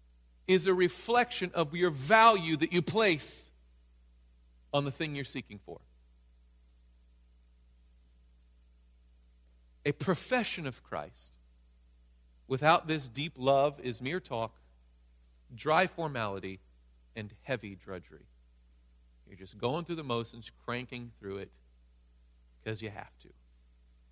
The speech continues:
I notice this in giving Bible studies, that big things are easy.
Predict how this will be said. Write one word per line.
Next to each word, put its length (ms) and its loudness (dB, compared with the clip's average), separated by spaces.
I 80 0
notice 260 2
this 880 -8
in 240 -10
giving 300 -6
Bible 340 2
studies, 800 -10
that 360 -6
big 300 4
things 580 -10
are 220 -10
easy. 380 -12